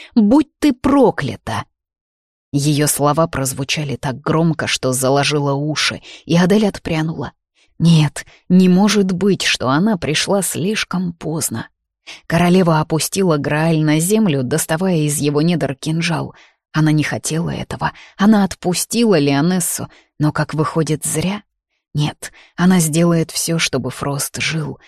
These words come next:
Они не могут погибнуть сейчас, когда узнали друг друга, когда полюбили. Великий свет Грааля — это ведь не что иное, как любовь, да? Адель думала, что все решает власть, но нет,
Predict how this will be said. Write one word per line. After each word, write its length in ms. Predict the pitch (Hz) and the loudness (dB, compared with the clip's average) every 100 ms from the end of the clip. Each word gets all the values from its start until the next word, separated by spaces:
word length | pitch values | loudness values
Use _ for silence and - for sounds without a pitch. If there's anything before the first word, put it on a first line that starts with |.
| _ | _
Они 220 | - 208 | 2 6
не 140 | 214 214 | 6 6
могут 420 | 214 240 185 - | 4 4 0 -4
погибнуть 580 | - 151 196 180 156 127 | -8 -4 -2 0 0 0
сейчас, 600 | - - - 220 226 - | -4 -6 -6 -4 -6 -4
когда 300 | 135 143 165 | -2 0 0
узнали 520 | 165 151 151 226 202 | 0 0 0 2 2
друг 300 | 170 156 175 | 0 -2 0
друга, 360 | 165 185 170 113 - - | 0 0 0 -6 -10 -8
когда 300 | 151 147 143 | -4 -2 -4
полюбили. 640 | 147 131 123 156 175 - - _ _ _ | -4 -8 -6 -4 -4 -6 -12 _ _ _
Великий 560 | 160 175 175 190 196 175 | 0 2 4 2 0 -2
свет 420 | - - 175 170 | -2 -2 -4 -4
Грааля — 640 | - 160 165 165 - - - _ - | -4 -2 -2 -2 -4 -8 -12 _ -2
это 180 | 185 | 2
ведь 220 | 190 196 196 | 2 2 2
не 100 | 196 | 2
что 340 | - 214 214 | 2 2 2
иное, 320 | 196 226 208 | 2 2 0
как 280 | 180 185 - | -2 -4 -2
любовь, 720 | 160 185 185 196 190 - - _ _ _ - | -2 -2 -4 -6 -6 -8 -10 _ _ _ -6
да? 280 | - 214 - _ _ _ _ _ _ - | -2 -2 -4 _ _ _ _ _ _ -4
Адель 340 | 170 175 170 | 0 4 4
думала, 440 | 160 170 175 156 151 | 4 4 4 2 0
что 220 | - 143 | -2 -4
все 240 | - 160 | -2 0
решает 520 | 156 147 - 170 165 | 0 -2 -2 -4 -4
власть, 560 | 113 143 156 170 - - _ _ _ | -4 -2 -2 -4 -8 -12 _ _ _
но 80 | 143 | -2
нет, 540 | 151 165 156 156 - | 0 2 -2 -6 -14